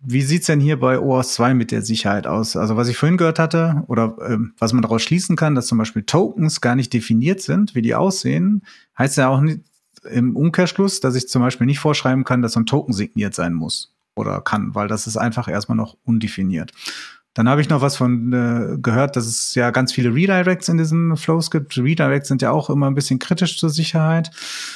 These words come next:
Ähm, und da gibt's vielleicht auch noch mehr Aspekte, die dabei betrachtet werden sollten, wenn wir das machen. Was sind denn so die Sachen,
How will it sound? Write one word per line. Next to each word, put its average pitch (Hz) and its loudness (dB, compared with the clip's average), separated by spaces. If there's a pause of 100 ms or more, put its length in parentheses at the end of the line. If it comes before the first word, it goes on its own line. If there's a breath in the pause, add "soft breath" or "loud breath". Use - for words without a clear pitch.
(160 loud breath)
Ähm, 127 2 (600 loud breath)
und 135 2
da - 2
gibt's 147 2
vielleicht 135 2
auch 127 4
noch 117 2
mehr 131 4
Aspekte, 117 -4
die 110 2
dabei 107 2
betrachtet 107 -4
werden 101 2
sollten, 107 0
wenn 104 -2
wir 101 -4
das 107 -8
machen. - -8 (340 loud breath)
Was 120 2
sind 147 4
denn 131 4
so 120 0
die 113 0
Sachen, 117 0